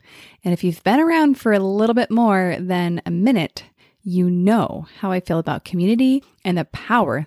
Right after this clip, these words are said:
that it has to heal and change your life. And lastly, I have a library of content filled with resources, with modules, with lessons. We go way deeper than I can go in on the podcast.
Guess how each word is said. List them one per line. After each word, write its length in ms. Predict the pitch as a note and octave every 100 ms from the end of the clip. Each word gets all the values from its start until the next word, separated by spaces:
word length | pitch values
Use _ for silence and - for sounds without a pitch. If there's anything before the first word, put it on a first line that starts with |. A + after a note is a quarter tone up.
| -
that 100 | E3
it 80 | D#3+
has 420 | - D#3 D3 D#3+
to 120 | -
heal 240 | D#3+ G#3 F#3+
and 120 | F3+
change 320 | - D#3+ D#3
your 120 | - -
life. 320 | D3 - _ _ _ _ _ _ -
And 180 | D4 E4
lastly, 760 | F#4 F#4 - - C#3+ - F#3+ -
I 40 | A3
have 120 | A#3+
a 60 | C4
library 480 | G#3 G3+ B3 C4+
of 100 | D#4
content 580 | - F3+ D#3 - E3+ -
filled 260 | - F#3 F3
with 180 | F3 F3
resources, 920 | E3+ G#3+ G#3 F3+ E3 - C#3+ D#3 -
with 180 | F3+ -
modules, 680 | F3+ F3+ G3+ E3 C3 - -
with 160 | F3
lessons. 720 | F3 F3+ G3 - D3+ C#3+ E3 - - _ _
We 80 | A3+
go 240 | A3+ A3+ A#3
way 260 | B3+ B3+
deeper 460 | A#3 G3 - - D3+
than 100 | F3
I 80 | E3
can 160 | - F3+
go 340 | E3+ D#3 D#3+ -
in 100 | F3+
on 140 | E3 D#3+
the 80 | -
podcast. 800 | - E3 - - A#2 - -